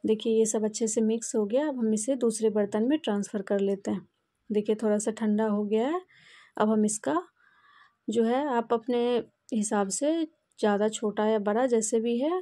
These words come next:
आप इसका लड्डू बनाएं। मैं थोड़ा छोटा छोटा ही बनाऊँगी, देखने में ये बहुत ही अच्छा लगता है। ऐसे करके हाथों में थोड़ा सा घी लगा के फिर हम इसका लड्डू बना लेंगे।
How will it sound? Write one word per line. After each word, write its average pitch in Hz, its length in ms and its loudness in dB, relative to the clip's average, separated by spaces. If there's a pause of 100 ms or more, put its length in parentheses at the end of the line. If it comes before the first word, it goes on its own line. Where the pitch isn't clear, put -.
(120)
आप 208 180 -2
इसका 220 220 -2
लड्डू 214 240 0
बनाएं। 233 300 0
मैं 233 160 0
थोड़ा 226 180 0
छोटा 220 280 -2
छोटा 220 240 -4
ही 208 120 2
बनाऊँगी, 214 400 -2
देखने 233 340 0
में 262 60 0
ये 254 80 0
बहुत 208 280 0
ही 214 80 2
अच्छा 208 240 -2
लगता 202 320 -2
है। 208 140 2 (1300)
ऐसे 226 260 -2
करके 226 340 -2
हाथों 226 360 -2
में 220 220 2
थोड़ा 214 260 -2
सा 226 140 -2
घी 208 260 -6
लगा 208 260 0
के 285 180 -4
फिर 233 180 -4
हम 208 160 0
इसका 320 360 -4 (300)
लड्डू 214 280 0
बना 196 280 0
लेंगे। 202 400 -2